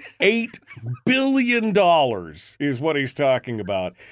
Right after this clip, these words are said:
Eight years worth of people's dividends going into this thing all by its lonesome. I mean, I understand that there would be payoffs to that, but eight billion do-,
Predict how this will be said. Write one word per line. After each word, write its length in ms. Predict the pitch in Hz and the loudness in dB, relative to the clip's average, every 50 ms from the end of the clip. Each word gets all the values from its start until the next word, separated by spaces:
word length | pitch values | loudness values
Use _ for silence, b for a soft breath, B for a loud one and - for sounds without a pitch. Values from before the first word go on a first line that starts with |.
| B B B B B - - | B B B B B -12 -6
Eight 500 | - 147 175 190 202 208 208 214 208 - 160 | 0 2 2 2 2 0 -4 -6 -8 -10 -10
years 600 | 147 151 175 202 226 220 214 190 170 151 131 - | -4 -2 -2 0 0 2 2 2 2 0 -2 -2
worth 300 | 127 151 151 147 143 - | -2 -2 -2 -2 0 0
of 220 | 147 135 127 - | 0 -2 -2 -2
people's 420 | - 160 156 131 - 147 139 113 | -4 -4 -4 -2 -2 -4 -4 -4
dividends 760 | - 135 151 151 139 135 120 120 110 104 101 104 98 - - - | -4 -4 -4 -2 -2 -2 -2 -2 -2 -2 -4 -6 -10 -12 -12 -8
going 380 | 127 127 131 135 131 131 127 | -2 0 0 2 2 0 -2
into 300 | 127 127 131 135 127 131 | -2 -4 -4 -4 -4 -4
this 240 | 123 123 120 120 - | -4 -2 -4 -4 -4
thing 300 | - - 123 120 117 117 - - | -4 -4 -4 -2 -4 -4 -2 0
all 240 | 139 147 151 156 | 2 2 2 2
by 220 | 143 135 135 131 120 | 2 2 0 0 0
its 180 | 120 110 - | -2 -6 -8
lonesome. 560 | 113 107 117 120 120 113 - - 92 85 87 - | -6 -2 -2 -2 -2 -4 -6 -6 -8 -8 -8 -6
I 140 | 107 120 131 | -4 -2 -2
mean, 260 | 131 135 131 123 120 B B B B B B B | -2 -2 -4 -4 -6 B B B B B B B
I 140 | - - 185 | -4 -4 -2
understand 540 | 175 139 139 135 - 165 160 160 160 139 | -2 -2 -4 -6 -2 0 0 0 0 0
that 100 | 127 113 | -2 -4
there 160 | - 127 123 123 | -2 -2 -2 0
would 140 | 120 110 | -2 -4
be 100 | 95 107 | -4 -8
payoffs 540 | 95 - - 160 185 170 147 127 113 - - | -6 -4 -2 0 2 2 2 2 2 -2 -4
to 100 | - 113 | -8 -6
that, 260 | 98 95 92 92 90 | -4 -4 -4 -4 -6
but 200 | - 107 101 - _ - | -6 -8 -8 -8 _ -2
eight 340 | 214 240 226 170 120 - _ | -2 0 0 -2 -6 -8 _
billion 400 | - 208 190 175 151 135 123 117 | -2 0 2 2 0 0 -2 -2
do-, 120 | 135 147 | -4 -6